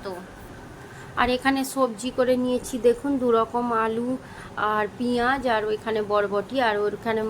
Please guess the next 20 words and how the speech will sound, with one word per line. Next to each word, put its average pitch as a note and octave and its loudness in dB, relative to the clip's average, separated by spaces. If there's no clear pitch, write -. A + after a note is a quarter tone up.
মধ্যে G#3+ 0
আছে G3+ 0
মাংস। G3+ -2
ওই G#3 2
মাংসটা G#3 -2
কষা G#3+ -2
করব। B3 0
আর G3 -8
কটা G#3+ 0
বাজে G#3 0
দেখুন, F#3+ -4
কাপড় B3+ 4
ধোয়াধুয়ি C4 2
করতে C4 2
গিয়েই C4 0
তো C4+ -2
এত A#3+ 0
দেরি G#3+ 4
হয়ে G#3 2
গেল, F#3 0